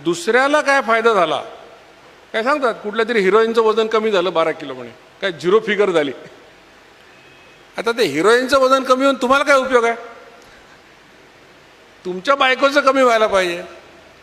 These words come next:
किंवा तुमच्या नवऱ्याचं कमी व्हायला पाहिजे तर उपयोग.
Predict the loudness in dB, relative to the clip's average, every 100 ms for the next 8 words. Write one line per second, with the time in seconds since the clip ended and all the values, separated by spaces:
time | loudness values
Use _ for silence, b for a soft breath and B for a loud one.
0 | -2 -2 0 -2 0 2 2 2 2 0
1 | 2 2 2 0 0 -4 -2 0 0 0
2 | 0